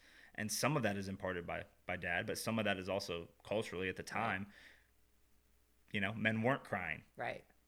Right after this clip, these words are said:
Speaker 1: The strong men were going to, they were, they were war hardened and they were going to
Speaker 2: Yeah.
Speaker 1: battle, and
Speaker 2: Yeah.
Speaker 1: that's it.
Speaker 2: Yeah.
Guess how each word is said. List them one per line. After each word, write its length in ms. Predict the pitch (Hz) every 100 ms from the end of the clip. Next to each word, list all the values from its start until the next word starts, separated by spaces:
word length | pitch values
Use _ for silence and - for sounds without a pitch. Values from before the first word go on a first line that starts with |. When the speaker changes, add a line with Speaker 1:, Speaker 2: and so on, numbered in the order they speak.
| _ -
Speaker 1:
The 60 | 120
strong 420 | - 123 127 120
men 260 | 110 110 107
were 160 | 104
going 300 | 104 110 107
to, 320 | 104 101 92 -
they 120 | 107
were, 220 | 104 101 - - -
they 80 | 120
were 140 | 117
war 320 | 98 98 127 120
hardened 520 | 113 113 113 117 131
and 160 | 110 107
they 80 |
were 120 | 107 107
going 200 | 113 113
to 40 |
Speaker 2:
Yeah. 160 | 101 113
Speaker 1:
battle, 180 | 127 - - _
and 60 | 143
Speaker 2:
Yeah. 80 | 147
Speaker 1:
that's 120 | 135
it. 320 | 139 - - _ -
Speaker 2:
Yeah. 200 | 151